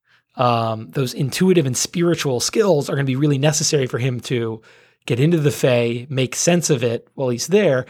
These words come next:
and actually achieve his goal of finding whatever the key to this mysterious door is. Um, and he's also gonna have to call back on his old skills. He's gonna have to call back on his acting skills, because the Fae, just like they are in our folklore, are all about, like,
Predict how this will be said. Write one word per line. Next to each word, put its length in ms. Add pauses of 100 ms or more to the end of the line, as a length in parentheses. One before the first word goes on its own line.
(160)
and 120
actually 240
achieve 340
his 180
goal 380
of 160
finding 420
whatever 280
the 80
key 440 (300)
to 120
this 160
mysterious 420
door 300
is. 420 (360)
Um, 640 (440)
and 160
he's 140
also 240
gonna 140
have 120
to 60
call 200
back 220
on 100
his 120
old 180
skills. 320
He's 100
gonna 100
have 60
to 40
call 180
back 180
on 60
his 100
acting 420
skills, 480 (540)
because 920 (500)
the 100
Fae, 380
just 220
like 140
they 140
are 180
in 80
our 180
folklore, 520
are 40
all 160
about, 240
like, 220